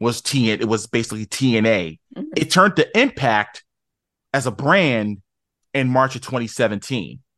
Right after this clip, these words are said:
Speaker 1: You know what I mean?
Speaker 2: Ooh, isn't that
Speaker 1: So,
Speaker 2: old?
Speaker 1: because th-, but think about this, though. The name of the actual sh-,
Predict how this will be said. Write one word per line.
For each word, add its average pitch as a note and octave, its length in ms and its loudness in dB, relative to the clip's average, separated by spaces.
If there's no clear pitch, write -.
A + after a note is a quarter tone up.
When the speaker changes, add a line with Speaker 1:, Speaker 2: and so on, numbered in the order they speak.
Speaker 1:
You G#2+ 100 0
know A#2 60 4
what A#2+ 100 4
I B2 40 2
mean? B2+ 400 2
Speaker 2:
Ooh, G3+ 40 -2
isn't G3+ 220 0
that F3+ 100 6
Speaker 1:
So, E3+ 60 6
Speaker 2:
old? E3 320 2
Speaker 1:
because G3+ 240 2
th-, A3+ 180 -4
but G#3+ 160 0
think D4+ 140 -2
about D#3 260 0
this, A2+ 160 -8
though. F2 260 -6
The A2+ 220 -2
name G3 320 4
of D#3 120 4
the C#3 180 4
actual D#3 360 0
sh-, - 260 -2